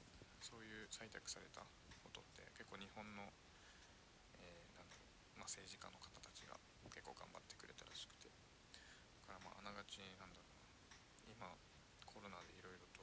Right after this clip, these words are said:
なんかぐうたらぐうたらしちゃってますけど、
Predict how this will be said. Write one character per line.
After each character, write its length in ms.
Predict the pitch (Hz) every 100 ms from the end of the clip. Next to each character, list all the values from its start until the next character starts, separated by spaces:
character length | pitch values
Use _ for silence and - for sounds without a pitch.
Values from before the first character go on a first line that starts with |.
| 92
な 80 | -
ん 60 | -
か 120 | - - - - - - - - - - - - - -
ぐ 60 |
う 40 | -
た 100 | 90
ら 80 | 87
ぐ 100 | 92
う 60 |
た 100 | - -
ら 80 | - - - -
し 120 | - -
ち 40 |
ゃ 40 |
っ 60 | -
て 60 | -
ま 80 | 208
す 80 | 202
け 100 | -
ど、 140 | 90